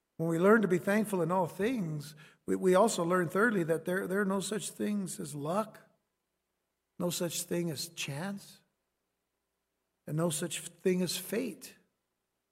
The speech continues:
Those are world words. Luck, chance, fate. In a statement that echoes the need for us to understand the times in which we live,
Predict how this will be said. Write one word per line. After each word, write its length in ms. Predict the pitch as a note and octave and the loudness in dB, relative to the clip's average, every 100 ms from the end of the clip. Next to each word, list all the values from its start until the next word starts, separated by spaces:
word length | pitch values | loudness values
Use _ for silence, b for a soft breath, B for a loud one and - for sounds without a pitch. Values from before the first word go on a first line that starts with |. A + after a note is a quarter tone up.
| _ _ _ _ _ _ _ - | _ _ _ _ _ _ _ -2
Those 200 | A#3 C#4+ | -2 0
are 60 | |
world 500 | G#3+ F3 G3+ B3+ F#3+ E3+ E3 | 0 2 4 4 0 -4 -4
words. 600 | D#3 C3 C3 - - - _ _ _ _ _ _ _ _ _ | -4 -6 -10 -16 -16 -18 _ _ _ _ _ _ _ _ _
Luck, 400 | - F#3 D#3+ - - _ | -10 -8 -8 -14 -20 _
chance, 560 | - F3 E3+ D3+ - - - | -8 -6 -6 -8 -12 -16 -14
fate. 280 | D3 D#3 _ _ _ _ _ _ _ _ _ _ _ _ _ _ _ _ _ _ _ _ _ _ _ _ _ _ _ _ - | -14 -14 _ _ _ _ _ _ _ _ _ _ _ _ _ _ _ _ _ _ _ _ _ _ _ _ _ _ _ _ -6
In 60 | |
a 40 | E3 | -2
statement 440 | - G#3+ G#3+ F#3+ | 4 6 4 2
that 120 | F3 | 4
echoes 460 | F3+ G#3+ G3 F3 C#3 | 4 4 2 2 -2
the 100 | D#3 | -2
need 280 | E3+ G3 G3+ | 2 2 0
for 200 | F#3 E3+ | 0 0
us 140 | D#3+ | 0
to 100 | - | 0
understand 460 | F3 E3+ - F3+ F3 | -2 -2 -2 -2 -2
the 60 | D3+ | -4
times 560 | - E3 F3 D3+ B2+ | -6 -2 -2 -2 -8
in 140 | F3 E3 | -8 -6
which 180 | D#3 | -6
we 100 | D#3+ | -8
live, 360 | C#3+ E3 G#3+ D3+ | -6 -4 -4 -6